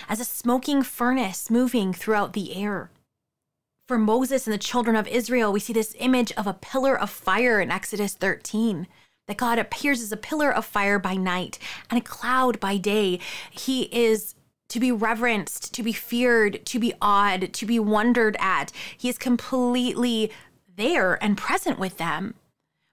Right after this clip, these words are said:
but not necessarily so close and intimate that we see now in the New Testament with Jesus coming.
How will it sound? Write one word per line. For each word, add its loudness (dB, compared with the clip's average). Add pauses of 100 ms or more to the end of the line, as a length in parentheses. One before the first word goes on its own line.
(140)
but -2 (160)
not 0
necessarily -2
so -4
close 0
and -8
intimate -2 (100)
that -2
we -4
see -4 (320)
now 2
in 2
the 4
New 4
Testament -2
with -4
Jesus -6
coming. -8